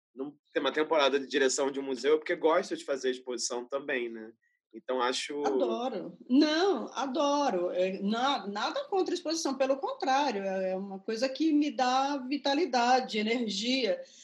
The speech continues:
Speaker 2: Mas o que eu falo, assim, é uma exposição pela exposição, é, eu, eu preciso, ela precisa fazer parte de um projeto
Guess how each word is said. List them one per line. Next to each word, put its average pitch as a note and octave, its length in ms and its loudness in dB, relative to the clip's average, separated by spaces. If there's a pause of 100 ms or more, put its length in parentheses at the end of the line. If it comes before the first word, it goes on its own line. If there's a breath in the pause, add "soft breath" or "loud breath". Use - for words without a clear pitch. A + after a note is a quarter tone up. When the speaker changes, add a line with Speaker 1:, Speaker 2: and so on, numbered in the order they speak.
(100)
Speaker 2:
Mas C4 300 4
o D4 60 -2
que D4 100 -8
eu D#4 120 -2
falo, D4+ 460 0
assim, D4 260 0
é C#4 40 -2
uma C#4+ 120 4
exposição D4 760 -2
pela D#4+ 240 -2
exposição, C#4+ 1000 -2 (460)
é, B3+ 340 -4 (540 loud breath)
eu, A#3 180 0
eu A3 120 0
preciso, C4 480 0
ela C4 260 4
precisa C#4+ 320 -2
fazer B3+ 500 0
parte B3 260 -2
de A#3+ 120 -4
um A#3+ 100 -2
projeto A3+ 880 -2